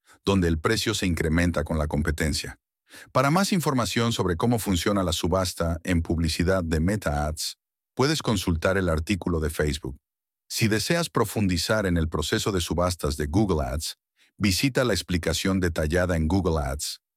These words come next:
Help segundo, competencia intensa en el mercado. Durante los últimos meses del año, tanto grandes marcas como pequeñas empresas despliegan sus campañas más agresivas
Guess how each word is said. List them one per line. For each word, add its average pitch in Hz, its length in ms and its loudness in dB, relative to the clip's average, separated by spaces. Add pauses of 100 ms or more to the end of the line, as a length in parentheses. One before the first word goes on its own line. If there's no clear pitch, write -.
(200)
Help 113 240 2
segundo, 82 580 0 (440)
competencia 107 600 2
intensa 90 440 0
en 87 80 0
el 82 100 0
mercado. 73 540 -2 (760)
Durante 117 360 0
los 98 240 -2
últimos 147 440 0
meses 104 300 -2
del 90 160 0
año, 82 420 0 (120)
tanto 92 300 2
grandes 110 380 0
marcas 104 400 0
como 87 200 0
pequeñas 95 480 0
empresas 82 600 -2 (320)
despliegan 123 560 2
sus 82 180 -4
campañas 82 720 2
más 117 280 2
agresivas 92 680 -2